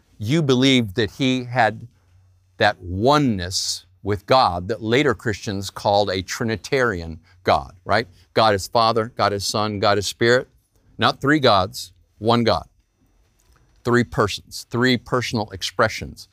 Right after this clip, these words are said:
A mystery, certainly, but a reality. So this is what I want to say to any of those who would call themselves influencers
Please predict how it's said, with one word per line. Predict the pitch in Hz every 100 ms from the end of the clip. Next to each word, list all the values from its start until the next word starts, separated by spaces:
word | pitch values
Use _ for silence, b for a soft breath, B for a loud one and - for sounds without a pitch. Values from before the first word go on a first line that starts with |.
| b b b
A | - 123
mystery, | 156 170 - 131 107
certainly, | - 143 - 101 - _ _ _ -
but | 123
a | 110
reality. | 107 113 107 95 95 95 _ _ _ _ _ _ _
So | - 104 92 b b b
this | 113 117
is | -
what | 113
I | 101
want | 104
to | 95 92 _ b
say | - 139
to | 127 135
any | 143 156
of | 127 98
those | 127 143 160 156 - 123
who | 131 123
would | 110 101
call | - 131
themselves | 120 107 120 104 - -
influencers | 151 151 131 107 101 113 110